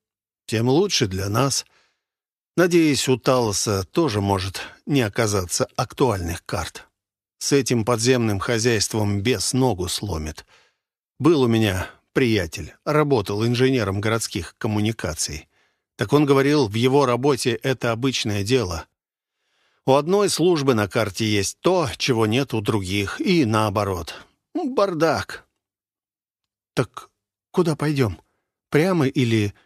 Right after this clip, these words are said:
неучтёнными тропинками? Давай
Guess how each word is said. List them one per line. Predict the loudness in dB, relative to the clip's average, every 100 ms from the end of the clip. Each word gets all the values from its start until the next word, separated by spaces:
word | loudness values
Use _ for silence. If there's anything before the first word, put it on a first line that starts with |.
| _ _ _ _ -2
неучтёнными | 2 2 0 0 0 2 0 0
тропинками? | -2 -2 0 -2 -2 -4 -6 _ _ _ _ _ _ _
Давай | -2 0 2 2 2 2 0 -2